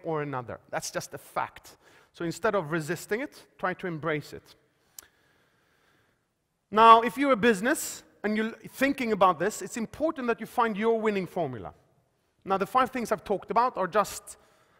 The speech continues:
very high level. You, you will have to, of course,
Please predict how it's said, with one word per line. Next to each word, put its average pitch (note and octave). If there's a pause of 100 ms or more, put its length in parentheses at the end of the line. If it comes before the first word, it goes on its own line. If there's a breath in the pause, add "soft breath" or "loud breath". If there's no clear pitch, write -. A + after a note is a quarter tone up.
(240 loud breath)
very G#3+
high G3
level. F3
You, G#3
you G3+
will A#3
have A3
to, G#3
of -
course, -